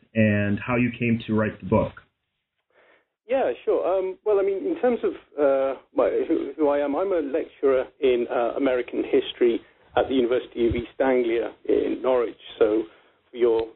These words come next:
Speaker 2: sort of American listeners, that'd be the equivalent of a assistant professor. Uh, and I've been here since about twenty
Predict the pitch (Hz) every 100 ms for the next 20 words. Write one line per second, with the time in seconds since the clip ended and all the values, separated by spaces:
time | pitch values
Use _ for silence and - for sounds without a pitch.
0 | - 113 117 113 123 117 - 120 113 -
1 | - 131 - - 113 - - 104 113 -
2 | 123 117 - 117 123 113 113 110 - -
3 | - - 120 117 - 123 135 - - -
4 | _ _ _ 139 135 196 196 202 160 165
5 | - 151 131 - _ _ - 123 - _
6 | - - 139 131 - 143